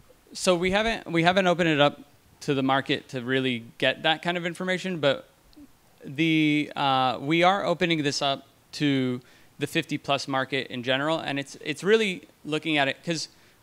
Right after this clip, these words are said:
we've developed products before that were very caregiver specific, and the issue is identifying caregivers, and that's the hard part. So we've kept this a little bit more generic in the sense of this is health and wellness, and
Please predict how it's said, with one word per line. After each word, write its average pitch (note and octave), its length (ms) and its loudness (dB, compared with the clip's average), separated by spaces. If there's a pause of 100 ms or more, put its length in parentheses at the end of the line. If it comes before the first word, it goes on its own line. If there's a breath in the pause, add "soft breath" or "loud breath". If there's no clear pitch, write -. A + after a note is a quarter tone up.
(100)
we've F#3+ 160 0
developed A#3+ 360 0
products F#3+ 280 2
before D#3+ 340 0
that C#3+ 180 2
were C3 160 -4
very C#3 320 2
caregiver C3 480 -4
specific, A2 540 -10 (220)
and C3 140 -8
the D3+ 80 0
issue D3 220 -4
is B2+ 240 -4
identifying A#2+ 600 -4
caregivers, G#2 500 -10
and A#2 100 -10
that's C3 160 -8
the A#2+ 80 -10
hard A#2+ 180 -6
part. A2 220 -10 (400 soft breath)
So E3 160 -2
we've E3 300 -2
kept G#3+ 240 -2
this G#3 180 -4
a F3+ 40 -2
little E3+ 200 2
bit D#3+ 100 -2
more C#3+ 220 0
generic C3 420 -6
in C3 100 -8
the B2 80 -8
sense B2 420 -6
of A#2+ 320 -2 (180)
this C#3 200 -8
is C3+ 120 -10
health B2+ 260 -6
and A#2 140 -8
wellness, G#2+ 520 -8 (500 soft breath)
and C#3 420 0